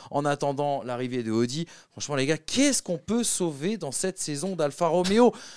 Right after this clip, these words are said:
Euh, Fred, je, je vais tout de suite vers toi. Euh, cinq sur vingt,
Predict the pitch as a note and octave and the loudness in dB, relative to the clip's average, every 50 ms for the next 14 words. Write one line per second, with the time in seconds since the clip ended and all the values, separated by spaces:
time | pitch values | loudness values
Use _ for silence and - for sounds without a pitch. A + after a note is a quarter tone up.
0 | - - - D3 D3 D3 D3 D3 C#3+ C3 A#2+ - F3 G3+ G3+ D#3+ - - - A#2+ | -8 2 6 8 8 10 10 10 8 6 4 2 4 4 4 4 0 -8 -8 -12
1 | C3 C3 C3 C3 A#2+ B2+ D3+ D3+ D3+ F#3 E3+ - - F3+ C#3+ C3+ D#3+ D#3+ - - | -16 -16 -16 -6 2 4 4 4 4 0 -2 -2 -2 -4 0 2 2 2 2 2
2 | A3 A3+ A#3+ A#3 A#3 G#3+ - - C#3+ D3 D3 D3 C#3+ C#3 C3+ C3+ C3 - - - | 4 6 6 6 4 0 -2 -4 -6 -4 -4 -4 -2 -2 -2 -2 -2 -2 0 0
3 | F#3+ F#3 D#3+ - - - E3 E3 D#3+ E3 F#3+ G#3 A#3+ C4+ | 0 0 0 -2 0 0 0 0 2 2 2 2 0 -2